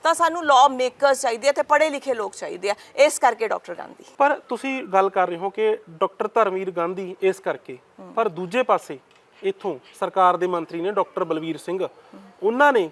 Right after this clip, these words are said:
Speaker 2: ਕੱਲ੍ਹ ਮੁੱਖ ਮੰਤਰੀ ਸਾਹਿਬ ਨੂੰ ਕਹਿਤਾ, ਕਹਿੰਦੇ, "ਜੀ ਤੇਰਾਂ ਜ਼ੀਰੋ ਕਰ ਦਾਂਗੇ, ਇਕੱਲਾ ਪਟਿਆਲਾ ਛੱਡੋ,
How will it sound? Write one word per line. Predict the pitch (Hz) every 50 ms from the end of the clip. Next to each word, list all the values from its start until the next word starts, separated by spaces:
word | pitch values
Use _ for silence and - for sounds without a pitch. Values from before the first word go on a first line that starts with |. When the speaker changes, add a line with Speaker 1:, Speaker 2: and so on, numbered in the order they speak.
| -
Speaker 2:
ਕੱਲ੍ਹ | 185 180 208 226 208 165
ਮੁੱਖ | 160 175 180 - -
ਮੰਤਰੀ | 202 196 196 185 196 202 180
ਸਾਹਿਬ | 190 190 185 202
ਨੂੰ | 226 214
ਕਹਿਤਾ, | - 175 175 180 214 214
ਕਹਿੰਦੇ, | 208 220 208 208 214
"ਜੀ | 214 247 240 _ -
ਤੇਰਾਂ | 226 214 208 214 214
ਜ਼ੀਰੋ | 202 208 214 214 202
ਕਰ | - 165 160
ਦਾਂਗੇ, | 156 170 185 196
ਇਕੱਲਾ | 202 - - 202 190 196
ਪਟਿਆਲਾ | 196 202 - 185 180 175 190 190
ਛੱਡੋ, | 190 - 170 165 196 214